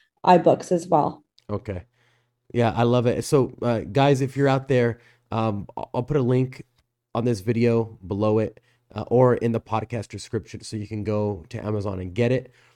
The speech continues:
Speaker 2: Um, but I'd highly recommend you read it. Um, it's not a long read. It's not a hard read. So don't think, "Oh, it's gonna be, you know, one of these books that Fabian recommends. It's, like, eight hundred pages long." No, it's, it's, it's as long as it needs to be to get the point across.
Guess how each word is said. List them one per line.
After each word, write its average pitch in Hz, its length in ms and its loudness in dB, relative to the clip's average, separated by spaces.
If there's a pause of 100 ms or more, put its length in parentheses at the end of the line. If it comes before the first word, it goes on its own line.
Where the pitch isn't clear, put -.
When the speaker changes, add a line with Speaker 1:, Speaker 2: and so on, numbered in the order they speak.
(140)
Speaker 2:
Um, 98 240 -10
but 113 120 -4
I'd 120 220 -4
highly 151 300 0
recommend 127 460 0
you 117 120 -2
read 110 180 2
it. 110 220 -2 (380)
Um, 107 240 -8
it's - 160 -8
not 165 160 4
a 170 40 2
long 151 280 4
read. 143 180 0
It's 120 100 -12
not 139 140 -4
a 127 60 -4
hard 117 280 -2
read. 120 260 0
So 117 100 -12
don't 120 260 -2
think, 117 220 -4
"Oh, 107 100 -4
it's 101 140 -6
gonna 107 100 -8
be, 101 140 -6
you 98 220 -8
know, 95 100 -8
one 104 180 -4
of 110 60 -4
these 101 160 -6
books 101 240 -8
that - 140 -20
Fabian 104 240 -8
recommends. 98 500 -8
It's, - 60 -18
like, 92 180 -14 (280)
eight 135 120 0
hundred 120 240 -2
pages 104 320 -6
long." 101 320 -4 (200)
No, 120 260 0
it's, - 280 -8 (300)
it's, - 280 -4 (160)
it's 147 160 -4
as 135 120 -4
long 160 260 0
as 147 80 -2
it 139 60 0
needs 131 180 0
to 131 80 -8
be 117 180 -2
to 101 100 -10
get 117 360 -2 (140)
the - 80 -16
point 110 240 -2
across. 98 420 -6